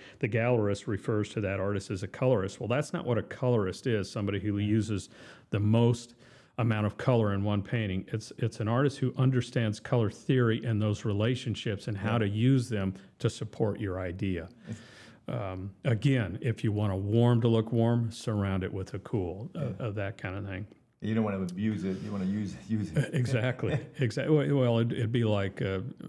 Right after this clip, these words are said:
Speaker 1: uh, music. Uh, you know,
Speaker 2: Yeah.
Speaker 1: it's, it's, if it's all noise,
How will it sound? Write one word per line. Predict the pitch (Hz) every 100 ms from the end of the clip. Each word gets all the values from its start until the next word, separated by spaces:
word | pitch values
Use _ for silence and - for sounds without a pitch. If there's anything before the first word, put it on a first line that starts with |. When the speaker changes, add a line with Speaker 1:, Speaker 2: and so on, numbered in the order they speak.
| -
Speaker 1:
uh, | 107
music. | 107 131 117 101 90
Uh, | 104 - 113 - - -
you | 110
know, | 101 98 311 - -
Speaker 2:
Yeah. | 156 - 190 - - - - -
Speaker 1:
it's, | 139 -
it's, | - 143 - - - - -
if | -
it's | 123
all | 143 143 147
noise, | 143 156 113 98 98